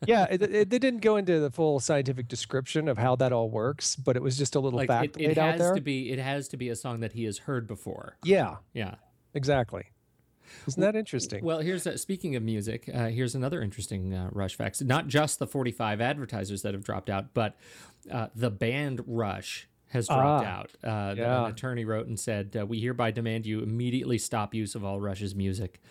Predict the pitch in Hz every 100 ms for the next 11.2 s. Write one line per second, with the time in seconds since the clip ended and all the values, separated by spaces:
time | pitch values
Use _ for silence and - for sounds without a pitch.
0 | - - _ 120 107 127 160 139 123 113
1 | 117 120 113 110 104 - 101 95 92 _
2 | - _ 127 117 113 120 110 98 113 113
3 | 101 101 98 95 104 98 92 - 104 98
4 | 101 92 113 131 - 127 113 110 104 101
5 | 110 104 - - - - 120 117 - -
6 | 107 98 123 110 101 113 101 113 - 98
7 | - 104 101 - - - - _ _ _
8 | _ _ - 151 247 277 226 - 165 170
9 | 135 127 139 139 123 117 - 127 110 104
10 | 107 104 101 107 110 117 - 110 - 113
11 | 104